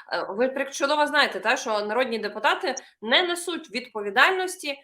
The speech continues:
вони законотворці, вони пишуть, друкують, придумують, але вони не несуть відповідальності за бронежилети.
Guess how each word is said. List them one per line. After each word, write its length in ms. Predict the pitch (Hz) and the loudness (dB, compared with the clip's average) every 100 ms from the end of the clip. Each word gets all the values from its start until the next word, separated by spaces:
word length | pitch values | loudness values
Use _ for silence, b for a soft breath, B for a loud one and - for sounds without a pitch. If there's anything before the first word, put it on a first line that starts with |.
| _ | _
вони 200 | 233 320 | -4 -2
законотворці, 800 | 311 311 311 302 302 247 185 - | 0 -2 -4 -6 0 2 2 -4
вони 280 | 175 302 359 - | -4 -2 -2 -4
пишуть, 460 | 302 240 - 156 156 | -2 -2 -4 -14 -8
друкують, 760 | 196 - - 294 214 175 - _ | -6 -6 -6 -6 -4 -6 -8 _
придумують, 640 | 190 269 381 349 254 202 | -4 0 0 0 -2 -2
але 240 | 196 220 294 | -4 0 0
вони 180 | 285 | 0
не 60 | 277 | -2
несуть 340 | 269 269 311 | -4 -6 -8
відповідальності 920 | 247 240 220 226 370 440 330 - 226 B B B | -10 -10 -6 0 0 0 -6 -4 -6 B B B
за 180 | - 285 | 0 0
бронежилети. 800 | 277 294 277 294 285 165 135 | 2 -4 -4 -2 0 0 -2